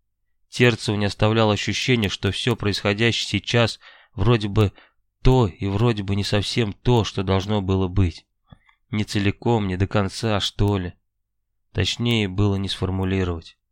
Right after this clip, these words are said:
Да, пожалуй, и не нужно это сейчас. Как там говорил Цапа? «До тысяча девятьсот четырнадцатого года, пока еще все нормально было», припомнилось Терцеву. Эх, Васька, Васька,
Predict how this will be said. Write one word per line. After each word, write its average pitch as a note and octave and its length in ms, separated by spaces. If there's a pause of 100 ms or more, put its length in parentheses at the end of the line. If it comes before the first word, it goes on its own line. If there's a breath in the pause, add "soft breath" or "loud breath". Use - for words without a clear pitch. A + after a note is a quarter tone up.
(440)
Да, A2+ 180
пожалуй, G2 540
и - 20
не F#2+ 160
нужно F#2+ 360
это F2 160
сейчас. - 560 (760)
Как B2 240
там A#2+ 180
говорил A#2 340
Цапа? A2 500 (1080)
«До A2 160
тысяча - 420
девятьсот A2+ 360
четырнадцатого A2 640
года, G#2+ 360
пока A2+ 380
еще G#2 260
все - 160
нормально G2+ 540
было», E2+ 340 (680)
припомнилось F2+ 560
Терцеву. F2 500 (220)
Эх, B2+ 380
Васька, G2+ 480
Васька, F#2 500